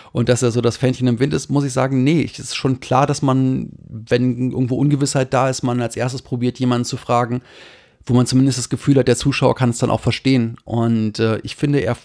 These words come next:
er erklärt gut, er forscht gut. Seine,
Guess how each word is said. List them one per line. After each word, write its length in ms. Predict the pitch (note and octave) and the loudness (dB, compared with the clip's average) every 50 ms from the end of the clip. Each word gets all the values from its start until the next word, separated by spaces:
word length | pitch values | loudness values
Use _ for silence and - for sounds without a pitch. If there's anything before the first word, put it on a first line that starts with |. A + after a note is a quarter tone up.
| _ _ _ - | _ _ _ -4
er 180 | - B2+ B2+ B2 | -2 0 0 0
erklärt 400 | G#2 - - - D#3 E3 E3 - | -2 -2 0 0 0 0 0 -2
gut, 280 | - F3 E3+ F3 - | -2 -2 -2 -2 -2
er 140 | - - B2 | -4 -6 -6
forscht 340 | - - C#3 D3+ D#3 - - | -2 0 0 0 0 -2 -6
gut. 240 | - D#3+ D#3+ D#3 - - - - - - - - - - _ _ - | -4 -4 -4 -6 -8 -20 -20 -20 -20 -20 -20 -20 -20 -20 _ _ -6
Seine, 720 | C#3+ A#2 C3+ C3 C3 B2+ C3+ C#3 C3+ C3 C3 C3 B2+ B2 | 0 2 2 2 4 4 2 2 2 2 2 0 0 -2